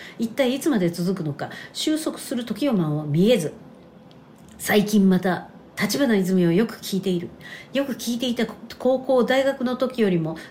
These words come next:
随分大人になった現在の方が、えー、ぐっと心に響いてくる。癒しの女神が加藤泉なら。<laughs> 加藤ちゃん、癒しの女神が加藤泉なら、鼓舞する女神は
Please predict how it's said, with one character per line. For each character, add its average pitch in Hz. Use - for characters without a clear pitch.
随 269
分 214
大 175
人 226
に 247
な 240
っ 233
た 208
現 269
在 214
の 170
方 185
が、 175
え 196
ー、 147
ぐ 165
っ 220
と 269
心 269
に 196
響 208
い 226
て -
く 147
る。 143
癒 262
し 320
の 262
女 240
神 165
が 170
加 -
藤 226
泉 220
な 214
ら。 208
<laughs> 359
加 359
藤 233
ち -
ゃ 160
ん、 160
癒 208
し 233
の 226
女 214
神 175
が 165
加 277
藤 190
泉 196
な 185
ら、 -
鼓 359
舞 294
す 277
る 196
女 214
神 170
は 156